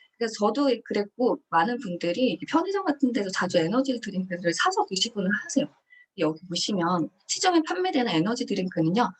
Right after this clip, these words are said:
무려 녹차 여섯 잔에서 열 잔 이상의 카페인이 함유가 되어 있고 또 각설탕 아홉 개 이상의 단당-, 당류가 함유되어 있다고 합니다. 그러니까 이 결국에는 이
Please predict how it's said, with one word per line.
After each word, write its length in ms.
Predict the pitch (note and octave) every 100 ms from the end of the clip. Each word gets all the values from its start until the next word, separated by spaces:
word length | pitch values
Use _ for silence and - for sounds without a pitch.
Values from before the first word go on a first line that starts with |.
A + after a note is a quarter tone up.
| - _
무려 160 | G#3+ G#3+
녹차 400 | G3+ - C4 F3
여섯 300 | D3+ G3 F#3+
잔에서 420 | D#3+ D3+ A3+ A3+
열 260 | F#3 F3+ G#3
잔 240 | - B3
이상의 340 | F3+ - E3+ F3+
카페인이 540 | - G#4 - G#4+ D#4+
함유가 340 | C4 C4 B3+ F3+
되어 200 | E3+ D3+
있고 400 | - - B3+ - - -
또 80 | A3+
각설탕 640 | - F#3 - D4+ D#4 - -
아홉 280 | D#3+ A#3 B3+
개 60 | G3+
이상의 300 | F3+ F3 F3+
단당-, 380 | - E3 B3 - -
당류가 580 | G3 G#3+ G3+ F#3 F3 -
함유되어 360 | D#4+ E4+ A3 D3+
있다고 320 | - D#3 F#3+
합니다. 440 | G#3 D#3+ - - _ _ _ _ -
그러니까 160 | G3 G3+
이 40 |
결국에는 720 | G#3+ G#3 C4+ B3+ A#3 A#3 A3+
이 140 | -